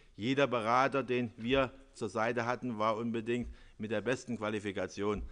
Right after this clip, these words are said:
an unserer Seite. Auch das gehört zur Wahrheit dazu. Doch es half alles nichts. Wir mussten staatliche Strukturen neu aufbauen. Die Kommunen, die Polizei,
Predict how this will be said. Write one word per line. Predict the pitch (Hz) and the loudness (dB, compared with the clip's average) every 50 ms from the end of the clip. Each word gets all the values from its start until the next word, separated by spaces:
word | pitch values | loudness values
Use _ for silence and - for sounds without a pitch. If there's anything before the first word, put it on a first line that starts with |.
| - - - | -12 -14 -10
an | - 101 101 104 | -6 -6 -4 -4
unserer | 107 107 104 110 104 | -4 -4 -2 -2 -2
Seite. | 87 101 95 101 98 101 92 | -2 0 0 0 0 0 -2
Auch | 92 104 | -2 -2
das | 110 - 127 139 151 - - - - - _ _ _ | 0 2 2 2 2 0 -4 -12 -16 -20 _ _ _
gehört | - 104 98 104 98 92 | -6 -4 -2 -2 -2 -2
zur | - 101 90 | -4 -4 -2
Wahrheit | 90 90 87 82 90 80 87 | -2 -2 -2 -2 -4 -4 -6
dazu. | 85 80 - - 80 78 76 - - - - - _ _ - | -6 -8 -8 -10 -10 -10 -10 -12 -16 -20 -20 -20 _ _ -6
Doch | - 139 131 | -4 -2 0
es | 151 156 147 - | 2 2 2 4
half | 160 165 185 190 - - - | 4 6 6 4 2 2 2
alles | 156 170 185 180 - - | 4 6 4 4 4 4
nichts. | 170 180 202 196 - - - - - - - - - - - - - - | 4 4 4 4 2 -2 -12 -14 -14 -16 -18 -20 -18 -18 -18 -18 -12 0
Wir | - 139 139 | 4 6 8
mussten | 139 156 190 190 - - 190 165 | 10 10 8 8 8 4 0 2
staatliche | - - 160 147 160 175 170 196 175 170 165 | 4 8 10 10 10 8 6 4 0 0 0
Strukturen | - 165 170 - - 170 165 180 180 170 | 0 0 0 2 2 4 4 4 6 6
neu | 165 170 165 | 6 8 8
aufbauen. | 143 143 143 139 - 104 117 120 117 110 101 95 85 - - - _ _ _ | 10 10 8 8 6 6 6 8 8 8 6 4 2 -2 -8 -16 _ _ _
Die | - 113 | -10 -4
Kommunen, | 101 - 135 143 151 156 160 165 170 165 139 - - - | -2 0 2 4 6 8 8 8 6 4 2 -2 -4 -4
die | 127 113 | -2 2
Polizei, | 131 127 127 123 - - 143 139 143 147 147 143 | 2 4 2 4 6 8 10 10 12 10 8 6